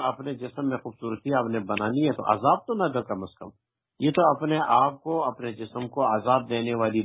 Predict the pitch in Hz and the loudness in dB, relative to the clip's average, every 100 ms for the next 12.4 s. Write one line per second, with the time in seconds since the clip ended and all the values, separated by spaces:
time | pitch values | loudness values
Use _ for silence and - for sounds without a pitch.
0 | 104 104 - 101 - _ _ - - 160 | 2 0 0 -4 -6 _ _ -14 -4 -2
1 | - 156 131 113 113 117 113 113 110 101 | 2 2 2 0 0 0 0 -2 -4 -2
2 | 98 104 101 90 98 110 139 180 214 - | 2 2 2 -2 -4 -2 2 4 4 0
3 | _ _ _ - 123 127 127 - 104 127 | _ _ _ -2 0 0 -2 -2 0 2
4 | 160 131 123 120 107 95 - 120 110 113 | 2 0 -2 -2 -4 -2 0 0 2 0
5 | 113 127 135 170 208 - _ _ _ _ | 0 -4 0 2 2 -2 _ _ _ _
6 | 120 127 113 113 113 127 120 117 123 127 | -2 0 0 -4 -2 0 0 0 -4 -6
7 | 123 147 127 85 - _ _ _ _ _ | 0 0 2 -2 -10 _ _ _ _ _
8 | - 160 160 190 208 - 139 120 180 185 | 2 2 4 0 0 0 0 0 0 2
9 | 190 185 139 123 - 113 104 107 - - | 4 4 2 0 -2 0 2 0 -2 -8
10 | 147 113 101 120 110 127 180 170 - 120 | -4 -2 -2 -2 2 4 4 4 2 0
11 | 95 107 139 170 151 117 123 113 110 104 | 0 2 2 2 -2 -2 -4 -4 -6 -6
12 | 95 92 90 82 | -6 -6 -6 -8